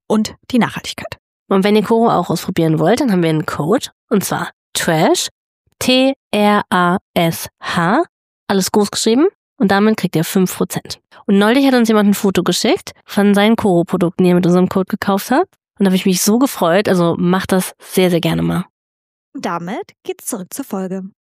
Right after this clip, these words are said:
Speaker 2: Sebastian und Vicky.
Speaker 1: Der wollte sie erst auch nicht.
Speaker 2: Er hat gesagt, er fand sie nicht attraktiv.
Speaker 1: Das ist schon hart, oder?
Speaker 2: Wow, ja. Das ist
Speaker 1: Nein.
Speaker 2: schon in your face, ne?
Speaker 1: Das kann's auch nicht bringen. Also,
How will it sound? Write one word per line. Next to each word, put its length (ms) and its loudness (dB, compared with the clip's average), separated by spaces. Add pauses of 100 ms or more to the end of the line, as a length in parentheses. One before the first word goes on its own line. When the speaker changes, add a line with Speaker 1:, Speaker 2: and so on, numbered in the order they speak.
Speaker 2:
Sebastian 380 0
und 60 -4
Vicky. 280 -6 (200)
Speaker 1:
Der 100 -4
wollte 320 -2
sie 160 -4
erst 380 -4
auch 260 -8
nicht. 460 -12
Speaker 2:
Er 140 -8
hat 120 -14
gesagt, 320 -2
er 80 -4
fand 240 -6
sie 80 -4
nicht 200 -4
attraktiv. 880 -6 (640)
Speaker 1:
Das 120 -2
ist 60 0
schon 200 2
hart, 360 -6
oder? 260 0 (720)
Speaker 2:
Wow, 640 -4
ja. 400 -2 (480)
Das 140 -6
ist 100 -6
Speaker 1:
Nein. 180 0
Speaker 2:
schon 120 2
in 200 0
your 80 0
face, 440 -6
ne? 220 -4 (720)
Speaker 1:
Das 120 -10
kann's 220 -6
auch 80 -8
nicht 200 -8
bringen. 380 -6 (1400)
Also, 460 -4